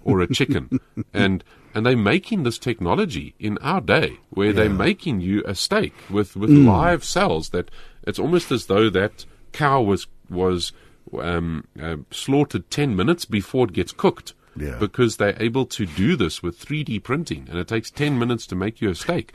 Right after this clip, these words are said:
Speaker 2: What do we say about the, the word of God that says nothing is new?
Speaker 1: Yes, and so
Speaker 2: Nothing
Speaker 1: you
Speaker 2: is
Speaker 1: wonder,
Speaker 2: new. Yeah.
Speaker 1: you wonder to yourself, what kind of a technology was there even before the ark? If you have to think about
Speaker 2: Exactly.
Speaker 1: the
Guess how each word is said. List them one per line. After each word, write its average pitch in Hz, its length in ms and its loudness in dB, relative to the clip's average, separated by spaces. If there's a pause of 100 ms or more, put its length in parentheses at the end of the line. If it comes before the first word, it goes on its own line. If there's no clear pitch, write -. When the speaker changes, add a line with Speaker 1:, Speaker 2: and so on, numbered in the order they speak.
Speaker 2:
What 185 140 8
do 269 80 8
we 254 120 10
say 240 260 8
about 208 340 6
the, 196 180 10
the 170 140 6
word 190 180 8
of 156 100 6
God 147 260 6
that 147 160 4
says 131 220 4
nothing 139 380 8
is 139 160 8
new? 156 360 10 (100)
Speaker 1:
Yes, 143 360 2
and 143 160 8
so 156 120 12
Speaker 2:
Nothing 240 400 8
Speaker 1:
you 233 80 10
Speaker 2:
is 180 80 6
Speaker 1:
wonder, 226 100 12
Speaker 2:
new. 214 240 6
Yeah. 165 220 6
Speaker 1:
you 233 40 6
wonder 175 220 2
to - 160 -4
yourself, 139 320 0
what 107 240 -4
kind 151 260 -2
of 139 120 -4
a 117 40 0
technology 110 640 -2
was 87 260 -2
there 87 120 2
even 95 400 -2
before 90 320 -6
the - 60 -4
ark? - 400 -2
If - 140 -6
you 110 100 0
have 170 100 0
to 156 100 -2
think 123 240 -2
about 104 260 4
Speaker 2:
Exactly. 165 100 2
Speaker 1:
the - 20 2